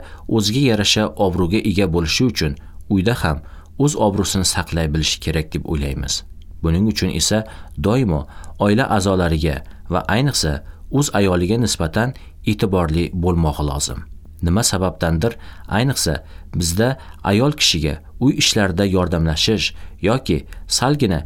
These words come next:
yoshimiz kattaroq bo'lgach, o'z ayolimizga gul sovg'a qilishga unchalik e'tibor berilmaydi.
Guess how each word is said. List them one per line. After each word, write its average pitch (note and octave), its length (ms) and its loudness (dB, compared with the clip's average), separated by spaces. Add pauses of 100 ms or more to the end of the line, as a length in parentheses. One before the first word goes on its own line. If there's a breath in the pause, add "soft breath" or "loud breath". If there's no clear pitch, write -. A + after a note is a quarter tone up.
(220 loud breath)
yoshimiz A2+ 480 2
kattaroq A#2 500 0
bo'lgach, E2+ 380 0 (320 loud breath)
o'z C#3+ 280 2
ayolimizga G#2+ 680 4 (340 loud breath)
gul C3 180 4
sovg'a G2 380 2
qilishga F2 420 2 (100)
unchalik E2+ 600 0
e'tibor E2 460 -2
berilmaydi. C#2+ 680 -2